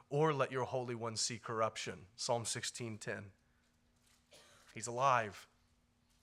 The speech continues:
So the angel then goes and gives them instructions in verse seven. He says, "But go, tell his disciples and Peter that he is going before you to Galilee. There you will see him, just as he told you." He tells them,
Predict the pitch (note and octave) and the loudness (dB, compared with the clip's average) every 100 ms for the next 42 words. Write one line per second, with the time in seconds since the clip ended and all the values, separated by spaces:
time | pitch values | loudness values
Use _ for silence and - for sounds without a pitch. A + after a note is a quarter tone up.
0 | - - C#3+ D3 E3 D3+ D3 D3 D3 D3+ | -16 -8 0 2 4 2 0 2 4 4
1 | C#3+ C#3+ D3+ C3+ D3 C#3+ C#3+ - G3+ - | 2 0 0 2 0 2 0 12 12 12
2 | D#3 C3 D3+ D#3+ - - F#3 D3 G#2 - | -2 -2 2 2 4 10 10 8 -2 -14
3 | - - - _ _ _ _ D3 D3+ E3 | -20 -20 -20 _ _ _ _ -4 4 4
4 | E3+ F#3+ G3+ D3+ - - - G3 C4 C#4 | 10 12 12 12 2 -4 12 12 12 8
5 | A3+ A3 A3 G#3 G#3 F#3 G3+ F#3+ A3+ G#3+ | 6 10 12 10 8 2 6 8 8 4
6 | - - G#3+ C3+ B2+ D3 - - E3+ F#3+ | -2 0 2 6 4 2 -8 0 2 6
7 | F#3 C#3+ F3+ G#3 G#3+ G#3 - E3 D#3+ D#3+ | 4 6 8 8 6 2 2 2 2 -2
8 | C#3+ C3 B2+ B2 A#2 G#2 F2+ - - - | -4 4 8 8 6 -2 -8 -12 -20 -20
9 | - A#2+ D3+ E3 E3+ D3 C3+ - - A2+ | -8 6 8 8 4 -4 -6 -6 -4 -6
10 | F#2 F2+ G2+ _ _ A#2 G2+ C#3 - - | -8 -14 -18 _ _ -6 6 6 6 -2
11 | - A#2+ A#2+ A#2+ - G#2+ - D3+ D3+ A2+ | -2 4 4 4 -2 -8 -8 -6 -6 -8
12 | - - _ _ _ _ _ _ _ _ | -14 -16 _ _ _ _ _ _ _ _
13 | A#2+ A#2 A2 A2 | -4 -2 -2 -6